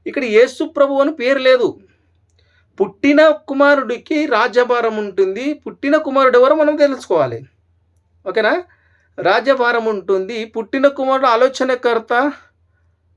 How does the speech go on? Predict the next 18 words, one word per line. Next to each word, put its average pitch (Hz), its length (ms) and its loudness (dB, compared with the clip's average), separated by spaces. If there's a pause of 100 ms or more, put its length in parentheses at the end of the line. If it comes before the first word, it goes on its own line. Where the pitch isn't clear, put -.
(120)
ఆ, 170 40 -4
ఆశ్చర్యకరుడు, 233 1160 0
బలవంతుడైన 247 800 2
దేవుడు. 196 480 4
ఆ 180 60 -2
పుట్టిన 220 400 -2
కుమారుడు 214 460 2
యేసు 220 280 2
ప్రభుల 247 320 -2
వారు 247 160 4
అని 233 160 0
మీరు 202 200 -8
చెప్పకండి, 190 640 -4
ఇక్కడ 175 180 -6
లేడు 226 220 2
యేసు 233 200 0
ప్రభుల 214 260 -2
వారు. 123 200 -2